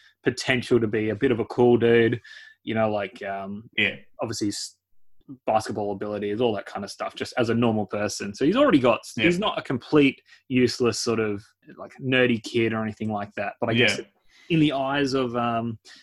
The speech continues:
Speaker 1: these other jocks and stuff like that, he's, he's a bit of a
Speaker 2: Yeah.
Speaker 1: loser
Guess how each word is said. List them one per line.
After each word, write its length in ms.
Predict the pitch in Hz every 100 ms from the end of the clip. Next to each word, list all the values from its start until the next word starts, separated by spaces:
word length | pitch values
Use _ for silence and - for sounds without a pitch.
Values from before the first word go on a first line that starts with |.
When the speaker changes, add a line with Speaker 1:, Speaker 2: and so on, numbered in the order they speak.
| _ -
Speaker 1:
these 180 | 117
other 300 | 117 113 110 107
jocks 520 | 107 120 - - -
and 140 | 113
stuff 300 | - 120 110
like 100 | 107
that, 180 | 107 110
he's, 560 | 110 110 107 104 - - _ _ - - -
he's 160 | 120 110
a 40 |
bit 160 | 104 110
of 80 | 104
a 80 |
Speaker 2:
Yeah. 60 | 120
Speaker 1:
loser 440 | 113 107 107 104